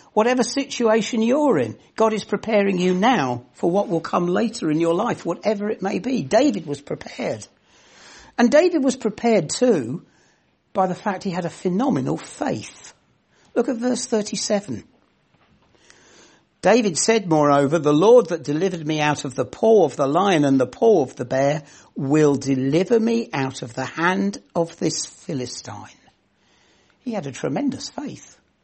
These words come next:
Why did he have a faith? Because God had, he had proved God during his life to that point.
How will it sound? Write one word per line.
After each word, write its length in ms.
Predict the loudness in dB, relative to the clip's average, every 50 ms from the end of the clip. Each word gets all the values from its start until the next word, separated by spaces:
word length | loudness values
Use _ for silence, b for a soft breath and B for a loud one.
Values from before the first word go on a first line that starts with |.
| B B B B B B B B B B
Why 240 | 0 4 4 4 4
did 160 | 2 0 0
he 100 | 0 0
have 220 | 0 -2 -4 -6
a 80 | -6 -6
faith? 520 | -4 -4 -4 -4 -4 -8 -14 -20 -20 -20 B B B B B B B -2
Because 340 | -2 0 2 2 2 2
God 400 | 0 2 4 4 4 4 2 2
had, 160 | 0 -2 -4 -4 -2
he 160 | 0 0 2
had 160 | 0 0 -4
proved 580 | -4 0 2 4 6 8 8 6 6 4 0 0
God 400 | 0 2 2 2 2 0 -4 -2
during 340 | 0 2 2 4 4 4 4
his 200 | 2 2 0 0
life 320 | 0 0 0 0 -4 -4
to 140 | -8 -6 -6
that 280 | -4 -6 -6 -10 _
point. 380 | -10 -8 -6 -6 -6 -8 -12